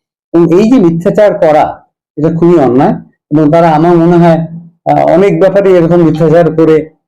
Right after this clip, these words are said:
আমাদের এক্সপ্লয়েট করে থাকতে পারে মেডিকেল কাউন্সিলকে। কারণ মেডিকেল কাউন্সিলে সকলে এর সাথে জড়িত না,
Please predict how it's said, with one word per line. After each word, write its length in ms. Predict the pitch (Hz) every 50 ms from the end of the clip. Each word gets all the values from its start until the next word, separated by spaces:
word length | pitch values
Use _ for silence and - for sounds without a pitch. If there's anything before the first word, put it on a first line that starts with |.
| _ _ _ _ _
আমাদের 280 | 139 147 151 147 151
এক্সপ্লয়েট 440 | 147 143 - - - 143 147 160 -
করে 180 | - 160 139 135
থাকতে 280 | - 143 143 - - 135
পারে 180 | 147 143 143
মেডিকেল 420 | 139 135 131 131 131 123 123 131 127
কাউন্সিলকে। 520 | 135 131 123 120 - 139 123 120 - 160 170 170 170 - _ _ _ _ _ _ _ _
কারণ 140 | 123 123 175
মেডিকেল 400 | - - 117 139 147 147 196 185
কাউন্সিলে 680 | 190 202 196 180 180 180 208 202 208 202 202 - - - _ _ _ _ _ _ _ _ _ _ _ _ _ _ _ _ _ _ _ _ _ _ _
সকলে 420 | - - 202 170 156 185 214 208
এর 80 | 196 180
সাথে 240 | - 165 175 165 151
জড়িত 440 | 151 139 117 110 104 - - - -
না, 180 | - - -